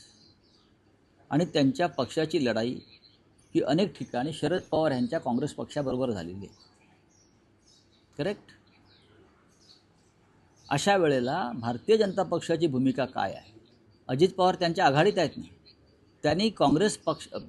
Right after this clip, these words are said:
भारतीय जनता पक्षाने त्यांची भूमिका स्पष्ट केली पाहिजे. महायुतीतला माणूस महाविकास आघाडीत सुद्धा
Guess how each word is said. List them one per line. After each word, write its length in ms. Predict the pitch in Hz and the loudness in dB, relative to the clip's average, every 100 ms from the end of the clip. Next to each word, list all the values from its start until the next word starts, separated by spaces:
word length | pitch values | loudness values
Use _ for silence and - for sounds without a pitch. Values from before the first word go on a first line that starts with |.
| 71 - 110 | -18 -16 -10
भारतीय 340 | 131 - 208 | -6 4 4
जनता 260 | 190 165 175 | 4 0 -2
पक्षाने 340 | 156 - 190 | -4 -4 -6
त्यांची 380 | 190 180 180 208 | 2 2 4 4
भूमिका 340 | 170 170 170 | 4 4 2
स्पष्ट 260 | 147 131 - | 0 -2 -6
केली 240 | 117 92 | -10 -12
पाहिजे. 240 | - _ _ _ _ _ _ _ _ _ - 123 | -16 _ _ _ _ _ _ _ _ _ -4 4
महायुतीतला 720 | 147 180 196 170 185 170 170 | 6 8 8 6 2 4 2
माणूस 300 | 147 165 151 | 2 -2 0
महाविकास 480 | 139 151 185 190 170 | 4 6 4 4 2
आघाडीत 260 | 165 165 175 | 4 4 2
सुद्धा 300 | - 156 | -2 -2